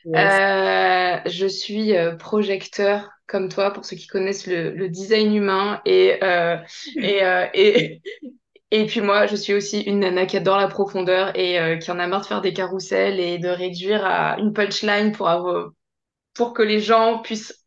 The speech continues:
Speaker 2: euh, réfléchir à certaines choses. Euh, donc, euh, voilà, je, j'ai eu une vie complètement différente avant de, de, de, de lancer Cléophée et donc d'être thérapeute holistique.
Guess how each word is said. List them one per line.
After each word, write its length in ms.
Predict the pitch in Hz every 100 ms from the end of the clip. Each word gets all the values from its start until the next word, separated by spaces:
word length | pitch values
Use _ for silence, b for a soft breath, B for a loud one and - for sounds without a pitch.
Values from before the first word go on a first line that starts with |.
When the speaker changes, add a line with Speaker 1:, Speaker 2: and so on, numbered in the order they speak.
| -
Speaker 2:
euh, 40 | - -
réfléchir 560 | 202 247 226 214 220
à 60 | 208
certaines 340 | 208 - 196
choses. 340 | 185 214 220 277 B B B B B B -
Euh, 320 | 190 185 185
donc, 340 | 190 196 190 202
euh, 760 | 190 185 180 175 175 180 180 185
voilà, 440 | 202 185 185 -
je, 580 | 185 180 196 190 185 185
j'ai 160 | 180 185
eu 40 |
une 100 | 190
vie 240 | 190 196 -
complètement 480 | 277 247 226 220 220
différente 480 | 202 - 202 202
avant 220 | 190 170 175
de, 380 | 170 175 170 175
de, 260 | 165 165 165
de, 380 | 170 180 165 165
de 120 | 180
lancer 380 | 180 202 220 220
Cléophée 540 | 208 196 180 208 208
et 40 |
donc 300 | 165 185 190
d'être 360 | 170 180 - 170 160
thérapeute 540 | 185 175 165 190 180
holistique. 540 | 165 165 - 214 -